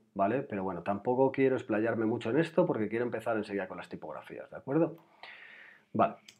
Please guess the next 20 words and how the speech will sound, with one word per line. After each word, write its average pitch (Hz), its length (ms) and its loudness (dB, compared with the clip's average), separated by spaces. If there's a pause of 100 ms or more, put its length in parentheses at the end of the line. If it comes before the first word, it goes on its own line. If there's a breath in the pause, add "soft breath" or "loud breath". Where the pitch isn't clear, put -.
(460)
¿Cómo 175 240 12
podemos 170 300 12
hacer 170 220 10
ahora 170 440 12
que 151 80 4
esta 165 180 10
pelota 143 300 8
se 165 100 6
desplace? - 520 10 (360)
Pues 123 220 2
mira, 127 320 8 (580 soft breath)
como 135 320 8
tenemos 135 580 8 (300)
esta 208 220 8
posición 196 440 8
separada, 147 680 10
que - 80 -8
es 104 60 -4
la 110 100 0
posición 117 480 -4